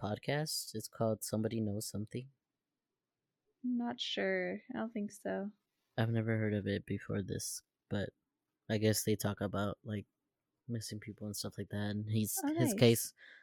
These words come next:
Speaker 1: was featured on it.
Speaker 2: That's good.
Speaker 1: Mm,
Speaker 2: Bring
Speaker 1: excuse me.
Speaker 2: awareness.
Speaker 1: But yeah. Yeah, it's not much either. <laughs>
Speaker 2: No, that's, like, uh, how it is a lot,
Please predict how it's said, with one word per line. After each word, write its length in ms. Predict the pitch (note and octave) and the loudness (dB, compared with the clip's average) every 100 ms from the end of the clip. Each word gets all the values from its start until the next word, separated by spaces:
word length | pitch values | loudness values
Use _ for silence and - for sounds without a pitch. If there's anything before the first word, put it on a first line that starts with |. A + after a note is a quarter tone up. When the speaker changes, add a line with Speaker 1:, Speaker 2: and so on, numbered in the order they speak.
| _ A#2 | _ -4
Speaker 1:
was 160 | - | -2
featured 360 | A2 G#2 G#2+ G2+ | 0 -2 -2 -2
on 160 | G2+ | -2
it. 140 | G#2 G#2 _ _ _ _ _ _ _ _ _ _ - | -2 -6 _ _ _ _ _ _ _ _ _ _ -6
Speaker 2:
That's 220 | D4+ D4 - | -4 -4 -4
good. 200 | - C4 - _ _ _ _ _ _ _ _ _ _ _ _ _ _ _ _ _ _ _ - | -4 -4 -10 _ _ _ _ _ _ _ _ _ _ _ _ _ _ _ _ _ _ _ -8
Speaker 1:
Mm, 180 | A#2 G#3 | -6 0
Speaker 2:
Bring 140 | A#3+ | 2
Speaker 1:
excuse 140 | A#3 A#3 | 2 0
me. 40 | |
Speaker 2:
awareness. 840 | A#3 A#3+ B3 A3 A3 A#3 - - - _ _ _ _ _ _ _ _ _ _ _ _ - _ | 2 2 2 2 0 -4 -8 -14 -16 _ _ _ _ _ _ _ _ _ _ _ _ -20 _
Speaker 1:
But 80 | G2+ | -4
yeah. 180 | F#2 F#2+ G2+ _ _ _ _ _ _ _ _ _ | -4 -6 -10 _ _ _ _ _ _ _ _ _
Yeah, 220 | A2 A2+ A2 | 4 4 4
it's 180 | - A#2+ | 2 8
not 300 | B2 B2 B2 | 10 12 12
much 300 | A#2 A2+ A#2+ | 12 10 8
either. 300 | A2 G#2+ C#3 | 10 8 8
<laughs> 40 | - - _ _ _ - - _ _ - - - _ _ _ - - E4 C4 | 2 -8 _ _ _ -20 -20 _ _ -16 -16 -20 _ _ _ -14 -6 -2 8
Speaker 2:
No, 200 | C4 A3+ | 10 12
that's, 260 | A#3 A3+ | 10 8
like, 300 | C#4 C4 A#3+ - | 8 8 6 4
uh, 400 | G#3+ G3+ G3 G3 G#3+ | 6 6 4 2 2
how 140 | G#3+ | 4
it 60 | G#3 | 6
is 140 | G3+ | 4
a 60 | F#3+ | 2
lot, 380 | F3+ F3+ F3 | 2 0 0